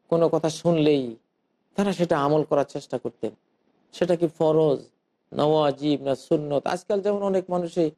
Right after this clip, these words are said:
কোনো কিছু শুনলেই এটা কি সুন্নত, না এটা মুস্তাহাব, না কি, এগুলো জিজ্ঞাসা করে। আর সুন্নত মুস্তাহাব মানে এটা গুরুত্বহীন, এটা না করলে সমস্যা নেই।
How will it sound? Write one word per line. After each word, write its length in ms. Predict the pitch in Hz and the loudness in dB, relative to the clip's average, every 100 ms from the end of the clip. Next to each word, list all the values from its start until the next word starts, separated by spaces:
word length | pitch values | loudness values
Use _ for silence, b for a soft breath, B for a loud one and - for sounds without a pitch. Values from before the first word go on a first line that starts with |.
| _ _ _ - | _ _ _ 0
কোনো 180 | 220 208 | 2 2
কিছু 240 | 214 208 | 0 -2
শুনলেই 540 | - 208 196 185 170 - | 2 4 6 6 4 0
এটা 180 | 165 175 | 0 0
কি 120 | 180 | -2
সুন্নত, 420 | - 180 170 147 - _ _ _ 147 | 0 2 2 0 -2 _ _ _ -2
না 260 | 165 165 | 0 2
এটা 280 | 156 165 160 | 2 2 2
মুস্তাহাব, 540 | 156 156 - 160 156 | 0 -2 -2 0 0
না 140 | 147 143 | 0 0
কি, 100 | 190 | 2
এগুলো 240 | 185 208 | 4 4
জিজ্ঞাসা 380 | 180 156 139 127 | 4 2 0 -2
করে। 200 | 107 101 - _ _ _ _ _ | -6 -12 -18 _ _ _ _ _
আর 100 | - | -6
সুন্নত 300 | 247 285 294 | -2 2 2
মুস্তাহাব 560 | 277 240 - 240 226 226 | 2 0 0 0 0 -2
মানে 220 | - 403 | -6 -2
এটা 240 | - 226 | 0 2
গুরুত্বহীন, 460 | 196 160 131 156 151 | 4 2 2 2 2
এটা 220 | 139 143 | 2 0
না 200 | 135 135 | 0 -4
করলে 240 | - 143 135 | -2 0 0
সমস্যা 360 | 135 120 - | -4 -6 0
নেই। 200 | 175 240 | 2 2